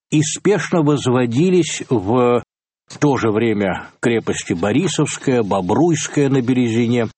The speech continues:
Динабургская на Даугаве, укреплялись Вильнюс, Каунас, Рига, Киев. Времени было мало.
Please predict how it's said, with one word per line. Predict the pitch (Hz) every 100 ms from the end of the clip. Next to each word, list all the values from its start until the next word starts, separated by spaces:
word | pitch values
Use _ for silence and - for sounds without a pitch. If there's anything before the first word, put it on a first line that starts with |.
| _ _ _ _ -
Динабургская | 104 139 127 117 107 107 185 170 - - - 147
на | 143 139
Даугаве, | 113 143 135 131 110 127 123 120
укреплялись | 120 - 113 87 110 104 95 -
Вильнюс, | 107 131 170 147 135 -
Каунас, | - 147 156 143 135 120 -
Рига, | 120 151 131 127 117 -
Киев. | 170 165 147 - - _ _ _ _
Времени | 151 135 165 160 151
было | 147 147
мало. | 143 139 98 78 60